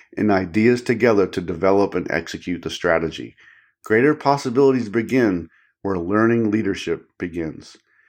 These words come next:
Now let's get out of our comfort zone so we see new things, learn new things,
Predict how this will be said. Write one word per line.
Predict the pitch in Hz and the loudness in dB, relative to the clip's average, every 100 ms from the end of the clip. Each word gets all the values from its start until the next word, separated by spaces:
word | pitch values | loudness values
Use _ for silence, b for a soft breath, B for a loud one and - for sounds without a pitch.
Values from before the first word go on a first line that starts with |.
| _ _ _ | _ _ _
Now | 110 | 0
let's | 131 202 | 2 2
get | 226 | 2
out | 190 180 | 4 4
of | 156 | 2
our | 151 | 2
comfort | - 143 113 | 2 0 0
zone | 87 92 92 | -2 -2 -4
so | 87 95 | -6 -10
we | 95 | -10
see | 92 - 123 | -8 -2 0
new | 113 127 | 2 2
things, | 127 123 113 80 78 - | 2 2 0 0 -4 -8
learn | 87 113 143 | -2 2 4
new | 127 98 | 4 0
things, | - 85 80 80 | -2 -4 -6 -12